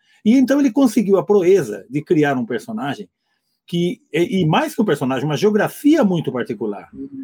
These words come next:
Speaker 1: onde ele observa o mundo e neste mundo tem a ocorrência criminal. Tem, tem uma série de nuances aí desse personagem que não é bobo, que ele lê.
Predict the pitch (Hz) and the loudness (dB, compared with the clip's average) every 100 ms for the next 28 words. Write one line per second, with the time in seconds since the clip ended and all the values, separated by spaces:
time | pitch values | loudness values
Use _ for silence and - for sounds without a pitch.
0 | - - 170 170 170 175 165 - 240 269 | -12 -4 -2 0 2 2 0 -2 0 2
1 | 240 196 196 233 240 - _ _ - 170 | 4 4 4 2 0 -6 _ _ -6 -2
2 | 160 233 330 - 285 185 202 277 277 - | 2 2 2 2 2 4 4 4 2 0
3 | 254 262 180 156 135 135 123 123 123 117 | 0 2 2 0 0 -2 -4 -4 -4 -2
4 | 107 95 85 _ _ _ _ _ - 190 | -2 -6 -12 _ _ _ _ _ -4 0
5 | 208 233 220 214 302 277 269 226 202 254 | 2 0 0 0 0 2 4 4 4 4
6 | - 135 110 113 101 - _ - 160 147 | 2 -2 -4 -4 -4 -8 _ -4 -4 -2
7 | 160 156 160 151 147 160 170 160 170 139 | -2 -2 -2 -4 -4 -4 -4 -2 -2 0
8 | 170 143 104 131 135 131 156 | 2 0 -2 -2 0 0 0